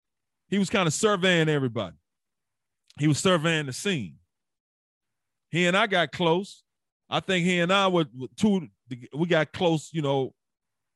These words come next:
at Memphis State before anybody else, probably my guy Tweet. I got Tweet Martin 'cause he's from Florida as well. Good guy.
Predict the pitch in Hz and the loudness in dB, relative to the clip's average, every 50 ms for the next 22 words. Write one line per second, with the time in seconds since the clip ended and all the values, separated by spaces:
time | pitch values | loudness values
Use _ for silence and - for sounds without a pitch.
0 | _ _ _ _ _ _ _ _ _ _ _ 147 147 143 170 185 151 - 139 - | _ _ _ _ _ _ _ _ _ _ _ -4 -4 -2 -2 -4 -4 -6 -10 -4
1 | - 208 214 208 180 - _ _ _ _ _ _ _ _ _ _ _ _ _ _ | -2 0 0 0 -2 -4 _ _ _ _ _ _ _ _ _ _ _ _ _ _
2 | _ _ _ _ _ - 123 - - 190 175 170 180 180 165 160 143 156 151 147 | _ _ _ _ _ -8 -6 0 2 2 2 2 2 0 -2 -2 -2 -2 0 0
3 | 160 190 175 156 - 180 160 151 135 131 120 113 110 117 113 107 95 - - 151 | 0 0 -2 -2 -4 -6 -6 -6 -6 -8 -8 -8 -6 -4 -4 -6 -6 -6 -4 -4
4 | 139 98 - _ _ _ 98 107 104 101 98 110 101 92 - - 139 113 82 98 | -4 -4 -6 _ _ _ -6 -6 -4 -2 -2 -4 -4 -4 -4 -4 -4 -4 -2 -2
5 | 113 113 98 90 - 85 85 - 113 101 - 82 78 - 98 101 95 92 85 82 | -2 -2 -2 -4 -6 -10 -6 -6 -6 -6 -6 -12 -10 -6 -4 -2 -2 -2 -4 -6
6 | 82 - - 104 98 87 76 69 - _ _ _ _ _ _ _ - 113 131 117 | -10 -10 -8 -8 -6 -6 -8 -12 -18 _ _ _ _ _ _ _ -4 -4 -4 -4
7 | 95 110 101 95 82 | -4 -8 -8 -8 -10